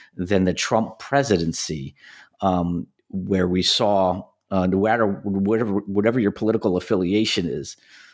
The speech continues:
I think we could all agree that was so vitriolic against, uh, against President, then President Trump, um, th-, in a way that we've never seen before.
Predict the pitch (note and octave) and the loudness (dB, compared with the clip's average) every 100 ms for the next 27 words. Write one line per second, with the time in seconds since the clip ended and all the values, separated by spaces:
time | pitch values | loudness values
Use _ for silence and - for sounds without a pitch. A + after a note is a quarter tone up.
0 | _ - F#2 A2 G2 G2+ G#2 G2+ F2+ F#2+ | _ -4 0 2 2 2 2 2 0 0
1 | G#2+ G#2 F2 F2 F#2+ - F2 - - A2+ | 2 2 2 0 -2 -2 -2 0 2 2
2 | G2 F#2 A#2 A#2+ - F#2 F#2 G#2 F#2+ - | 0 -2 -2 -2 0 2 4 4 2 -2
3 | - - - _ _ _ _ _ _ - | -10 -16 -18 _ _ _ _ _ _ -2
4 | F#2+ F2 G#2 F#2+ - - _ _ _ G2 | -2 2 0 0 -4 -14 _ _ _ 2
5 | F2 E2 F2+ E2+ F2 - - - - G2 | 2 2 0 0 0 -4 -12 -8 -2 0
6 | G2 - F#2+ F2 - G2 F#2+ F2 D2 - | 2 0 0 0 0 0 2 0 -2 -6
7 | - C3 F#2 - - - - - - F#2+ | -2 0 0 -4 -12 -20 -20 -20 -4 0
8 | F2 F2+ - A2 A2 G#2 G2 F#2+ G#2 G2 | 2 0 -2 -2 0 2 2 4 2 2
9 | F#2+ F#2 F#2+ F2 F2 B2+ B2+ G#2 - F2 | 2 2 2 0 0 0 2 0 0 -2
10 | E2+ | -2